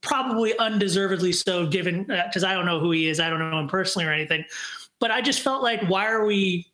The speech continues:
why are the Bobcats bringing, bringing on somebody like this when we have so many other thi-, so many other things going on? Like, what are we really doing here? That was the broad, broad sense that I had, uh, in that era,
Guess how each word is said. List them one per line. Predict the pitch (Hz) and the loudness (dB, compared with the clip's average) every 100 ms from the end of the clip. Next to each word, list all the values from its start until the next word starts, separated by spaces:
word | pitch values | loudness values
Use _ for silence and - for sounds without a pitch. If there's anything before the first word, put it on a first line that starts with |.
| _ | _
why | 233 269 | 0 0
are | 269 | 0
the | 240 | 0
Bobcats | 185 202 196 - 190 - - - - | 0 0 0 -2 -2 -2 -8 -8 -2
bringing, | 202 196 190 202 202 | 0 2 0 0 -2
bringing | 196 196 190 | -2 0 0
on | 185 175 | 0 0
somebody | 190 175 175 165 | -2 0 0 0
like | 165 160 | 0 0
this | 165 156 - | -2 0 -2
when | 165 | 0
we | 160 | 0
have | 165 165 | 0 -2
so | 143 - 196 | -2 0 0
many | 190 185 | 0 0
other | 175 175 | 0 -2
thi-, | 170 196 190 - - | 0 -4 -4 -14 -4
so | - 226 | -2 0
many | 202 | 0
other | 190 170 | 0 0
things | 175 160 | 0 0
going | 147 156 151 | 0 0 0
on? | 151 147 | -2 0
Like, | 147 151 | 0 0
what | 175 226 | 0 0
are | |
we | 214 190 | 0 0
really | 180 165 135 | 0 0 0
doing | 147 147 135 | -2 -2 -4
here? | 120 117 117 - - - - | -4 -4 -6 -12 -20 -20 -4
That | 190 | -2
was | 202 170 | 0 0
the | 196 | 0
broad, | 180 180 185 180 156 - 226 | 2 0 0 0 -2 -6 -4
broad | 214 226 220 170 | 0 0 0 -2
sense | - 202 180 - | -2 -2 -2 -2
that | 170 | 0
I | 156 | 0
had, | 147 151 147 139 - - - | 0 0 0 -2 -8 -20 -8
uh, | - 160 | -4 -2
in | 165 | 0
that | 160 151 | 2 2
era, | 147 143 143 139 | 0 0 0 -2